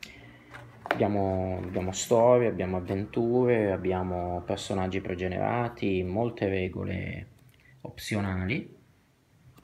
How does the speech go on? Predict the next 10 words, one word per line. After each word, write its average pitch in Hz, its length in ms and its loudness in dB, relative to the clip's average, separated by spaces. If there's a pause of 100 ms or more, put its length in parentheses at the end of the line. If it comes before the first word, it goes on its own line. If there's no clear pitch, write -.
(120)
e, 107 640 4 (1300)
e - 60 -16
questa 123 360 2
è 98 40 2
la 104 100 0
versione 127 720 -2 (1160)
standard 110 560 -2
in - 80 -4
copertina 95 480 -4
morbida, 92 440 -4